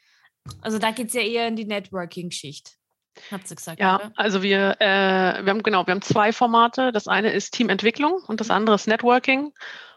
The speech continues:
Speaker 2: Und, ähm, wir ziehen die Grenze bei fünfzehn. Das ist so ein Erfahrungswert von uns, dass wir sagen, bis fünfzehn Personen können wir noch Teamentwicklung machen. Da, da können wir noch Teamdynamiken beobachten.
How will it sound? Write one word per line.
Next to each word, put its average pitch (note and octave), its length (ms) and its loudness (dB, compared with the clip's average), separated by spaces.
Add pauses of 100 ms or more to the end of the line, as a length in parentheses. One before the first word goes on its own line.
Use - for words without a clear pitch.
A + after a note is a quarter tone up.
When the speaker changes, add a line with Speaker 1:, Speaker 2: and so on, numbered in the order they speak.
(140)
Speaker 2:
Und, A3 480 6
ähm, G3+ 220 4
wir G3+ 160 4
ziehen B3 260 0
die A#3 80 2
Grenze G3 360 2
bei F#3+ 160 4
fünfzehn. F#3+ 560 0
Das E3 160 -2
ist F#3 120 -4
so - 80 -2
ein G3 40 2
Erfahrungswert F#3 680 2
von - 160 -2
uns, F#3 220 -4
dass - 160 -8
wir F#3 60 -4
sagen, F3+ 340 2
bis G#3+ 180 2
fünfzehn A3+ 440 0
Personen G#3 400 4
können G#3 180 0
wir G3+ 80 2
noch F#3+ 140 2
Teamentwicklung G3+ 640 2
machen. C#4 360 0
Da, G#3+ 220 4 (100)
da G3 120 2
können A#3 180 2
wir A3+ 60 4
noch G3 100 2
Teamdynamiken A3 800 2
beobachten. B3 600 0